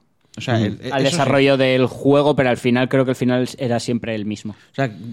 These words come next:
Speaker 2: Sí.
Speaker 1: ya te digo, yo tampoco creo que fuera como la originalidad máxima. En todo caso, lo que era más gasto, porque hay que, unos actores, contratar a
Speaker 3: Mm.
Speaker 1: bueno, que lleva otra forma de
Speaker 2: Sí,
Speaker 1: hacer
Speaker 2: sí,
Speaker 1: la
Speaker 2: claro,
Speaker 1: cosa.
Speaker 2: claro.
Speaker 1: Pero tampoco lo veo, no sé. Es que me, me, es, es como esa especie de innovación, pero
Speaker 2: No,
Speaker 1: como
Speaker 2: a mí el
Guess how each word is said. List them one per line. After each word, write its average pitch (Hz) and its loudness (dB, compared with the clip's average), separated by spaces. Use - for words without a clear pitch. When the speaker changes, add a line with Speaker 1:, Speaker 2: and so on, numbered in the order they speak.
Speaker 2:
Sí. 127 -2
Speaker 1:
ya 120 6
te 185 2
digo, 110 -2
yo 110 -6
tampoco 127 -2
creo 185 -2
que 160 -6
fuera 151 0
como 110 -4
la 101 0
originalidad 101 -4
máxima. 135 -4
En 101 -10
todo 135 -2
caso, 143 -4
lo 151 -2
que 110 -8
era 117 -4
más 104 -6
gasto, 151 -6
porque 92 -12
hay 90 -12
que, - -16
unos 98 -10
actores, 117 -6
contratar 98 -8
a 95 -6
Speaker 3:
Mm. 120 -10
Speaker 1:
bueno, 117 -6
que 95 -10
lleva 104 -2
otra 113 -4
forma 120 -2
de 107 -2
Speaker 2:
Sí, 123 0
Speaker 1:
hacer 120 4
Speaker 2:
sí, 123 2
Speaker 1:
la 127 2
Speaker 2:
claro, 117 4
Speaker 1:
cosa. 110 0
Speaker 2:
claro. 95 -4
Speaker 1:
Pero 101 -6
tampoco 98 -10
lo 180 -2
veo, 170 -4
no 131 -6
sé. 131 -12
Es 131 -4
que 196 -2
me, 180 0
me, 131 -2
es, 131 -4
es 139 -8
como 165 -4
esa 175 -6
especie 180 -2
de 170 2
innovación, 135 0
pero 147 4
Speaker 2:
No, 147 6
Speaker 1:
como 131 2
Speaker 2:
a - 4
mí 127 6
el 143 4